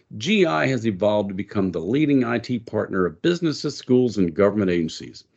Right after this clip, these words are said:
Our managed services teams can run your digital infrastructure or support your team on an on-demand basis, letting you focus on your business's strength.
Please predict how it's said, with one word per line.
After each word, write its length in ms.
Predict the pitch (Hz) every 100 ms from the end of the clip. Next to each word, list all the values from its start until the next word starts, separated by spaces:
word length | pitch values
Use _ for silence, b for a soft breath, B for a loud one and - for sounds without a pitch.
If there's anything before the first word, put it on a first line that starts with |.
| b b b b
Our 140 | - 120
managed 420 | 156 180 180 160
services 560 | - 175 156 - 147 -
teams 340 | 156 151 131
can 240 | 120 113
run 200 | 135 135
your 140 | 135 151
digital 460 | 123 156 135 139
infrastructure 720 | 131 113 110 127 113 - 131 - b b b
or 120 | 170
support 460 | 165 160 226 214 214
your 100 | 180
team 340 | - 143 131
on 80 | 98
an 100 | 101
on-demand 640 | 131 135 117 123 123 113
basis, 460 | 120 139 - - - b b b
letting 320 | 147 165 156
you 100 | 156
focus 460 | 170 185 196 123 92
on 160 | 92 95
your 100 | 82
business's 640 | - 123 135 143 - 147
strength. 560 | - - 87 71 _